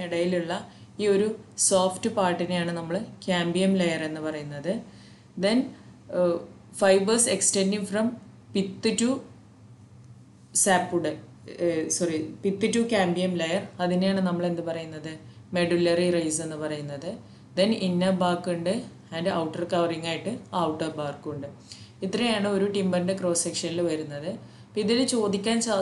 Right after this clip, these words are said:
സാധ്യതയുള്ള ക്വസ്റ്റ്യൻസ് എന്നാൽ ഇന്നർ മോസ്റ്റ് പാർട്ട് ഏതാണെന്ന് ചോദിക്കും. പിന്നെ അതുപോലെ തന്നെ ഇന്നർ മോസ്റ്റ് പാർട്ടിനെ കവർ ചെയ്ത് നിൽക്കുന്ന ആനുവൽ റി-, ഈ കവ-, കവർ ചെയ്ത് നിൽക്കുന്ന പാർട്ട് ഏതാണ്? It is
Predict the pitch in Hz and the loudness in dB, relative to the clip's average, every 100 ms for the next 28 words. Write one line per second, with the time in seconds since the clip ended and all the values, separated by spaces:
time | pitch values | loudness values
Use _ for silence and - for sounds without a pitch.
0 | 196 190 185 196 208 214 214 196 - 190 | 2 2 2 0 0 -2 -2 -2 0 0
1 | 190 185 175 185 196 185 190 202 202 202 | 0 0 0 -2 0 2 2 0 -2 -2
2 | 233 220 190 175 180 175 170 170 170 170 | -2 -2 -2 0 -2 -2 -6 -8 -6 -6
3 | 156 156 165 - - - - 185 180 175 | -6 -6 -10 -12 -20 -18 -2 0 0 2
4 | 190 185 185 170 170 175 - - 175 180 | 2 2 2 -2 -4 -8 -16 -14 -4 0
5 | 180 180 180 202 196 175 170 180 180 175 | 2 2 0 0 2 0 0 -2 0 0
6 | 165 180 180 175 175 175 175 160 160 160 | 0 0 0 -2 -2 -4 -4 -4 -8 -10
7 | 156 165 165 156 170 160 160 175 165 175 | -10 -8 -8 -6 -4 -4 -2 -2 0 0
8 | 180 180 175 180 160 175 180 151 160 151 | 0 0 -2 -4 -8 -4 -4 -4 -6 -6
9 | 151 147 151 - - - 165 180 | -6 -8 -12 -18 -16 -6 0 0